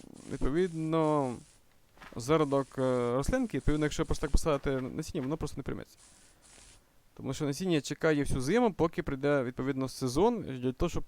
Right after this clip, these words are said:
прорости. Якщо посадити, наприклад, насіння лі-, влітку або ранньою весною, воно може також, також просто так не прорости. Тобто треба нас-, треба, відповідно, треба рослинку обдурити, щоб вона подумала, вона думала, що дійсно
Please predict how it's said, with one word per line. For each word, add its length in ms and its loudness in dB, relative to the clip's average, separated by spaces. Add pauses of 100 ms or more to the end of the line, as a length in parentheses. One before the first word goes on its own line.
прорости. 580 -2 (340)
Якщо 200 -8
посадити, 280 -6
наприклад, 240 -2
насіння 360 -4
лі-, 100 -4 (140)
влітку 580 -2
або 400 -2 (360)
ранньою 220 -2
весною, 220 -2
воно 180 -4
може 180 -2
також, 240 -4 (240)
також 260 -2
просто 240 -2
так 100 -6
не 60 -4
прорости. 420 -4 (1300)
Тобто 140 -6
треба 240 0
нас-, 200 -4 (120)
треба, 200 2
відповідно, 380 2
треба 320 0
рослинку 300 -4
обдурити, 320 -2
щоб 80 -2
вона 160 2
подумала, 320 -2
вона 160 -2
думала, 280 2
що 280 -4
дійсно 600 -4